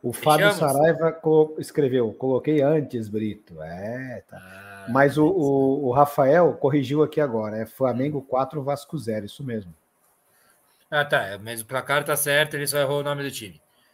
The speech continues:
Speaker 1: É,
Speaker 2: É
Speaker 1: eu não
Speaker 2: isso?
Speaker 1: sei co-, eu não sei como é que tá o Rafael aí, na, mas ele tentou uns resultados arrojados aí. Se ele acertar, cara, ele, ninguém,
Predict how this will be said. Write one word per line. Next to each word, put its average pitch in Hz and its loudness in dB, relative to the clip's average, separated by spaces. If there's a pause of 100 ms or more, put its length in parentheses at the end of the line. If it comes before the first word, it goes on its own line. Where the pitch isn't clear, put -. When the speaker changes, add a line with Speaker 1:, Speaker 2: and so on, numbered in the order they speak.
Speaker 1:
É, 151 2
Speaker 2:
É - 6
Speaker 1:
eu 196 8
não 220 4
Speaker 2:
isso? - 0
Speaker 1:
sei 277 2
co-, 269 0
eu 196 4
não 220 4
sei 220 2
como 220 -2
é 220 0
que - -12
tá - 0
o 151 0
Rafael 127 2
aí, 131 2
na, 117 -4
mas 120 -2
ele 143 0
tentou 170 -4
uns 165 -2
resultados 170 -2
arrojados 180 -2
aí. 196 -2
Se 156 -6
ele 156 -4
acertar, 165 -4
cara, 143 -2
ele, 151 -2 (580)
ninguém, 170 2